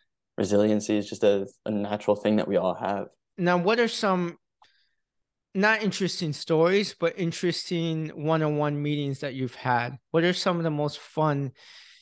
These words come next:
Speaker 2: meetings that you've had? Uh, 'cause I know you don't just meet with
Speaker 1: Mm-hmm.
Speaker 2: everyone over Zoom or coffee.
Speaker 1: Yeah.
Speaker 2: I think I've seen you do, have you done snowboarding?
Speaker 1: I've gone surfing for the first
Speaker 2: Surfing.
Speaker 1: time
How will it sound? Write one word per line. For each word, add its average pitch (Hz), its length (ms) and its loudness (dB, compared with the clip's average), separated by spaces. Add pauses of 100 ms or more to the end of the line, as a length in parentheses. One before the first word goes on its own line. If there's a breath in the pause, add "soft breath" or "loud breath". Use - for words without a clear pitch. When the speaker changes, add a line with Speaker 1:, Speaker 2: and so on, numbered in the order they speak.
(380 loud breath)
Speaker 2:
meetings 147 480 4
that 131 140 0
you've 127 160 -4
had? 131 180 2
Uh, 147 140 4
'cause 190 240 4
I 196 80 8
know 214 240 6
you 180 240 2
don't 185 200 2
just 160 240 -2
meet 160 320 -4 (880)
with 208 220 4
Speaker 1:
Mm-hmm. 175 60 -2
Speaker 2:
everyone 156 500 4 (240)
over 143 220 2
Zoom 156 580 2
or 143 140 -2
coffee. 151 720 0 (320 soft breath)
Speaker 1:
Yeah. 95 380 6 (260)
Speaker 2:
I 151 80 4
think 190 260 0
I've 170 140 2
seen 170 240 0
you 160 100 0
do, 151 500 0 (120)
have 147 160 -6
you 175 60 -4
done 233 160 -2
snowboarding? 220 720 0 (840 loud breath)
Speaker 1:
I've 135 180 8
gone 147 180 6
surfing 123 540 2
for - 60 -2
the 135 100 0
first 135 240 0
Speaker 2:
Surfing. 170 60 6
Speaker 1:
time 135 460 0